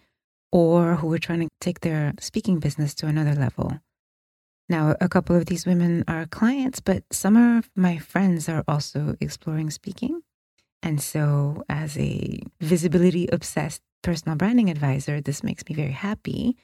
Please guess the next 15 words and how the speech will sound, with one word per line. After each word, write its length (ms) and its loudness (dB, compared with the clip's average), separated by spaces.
but 120 2
it 100 -2
also 300 2
coincides 640 -4
with 100 -2
my 180 0
own 200 0
efforts 360 -2
to 120 -6
double 260 -2
down 240 2
on 100 2
my 160 0
speaking 460 -4
business. 480 -4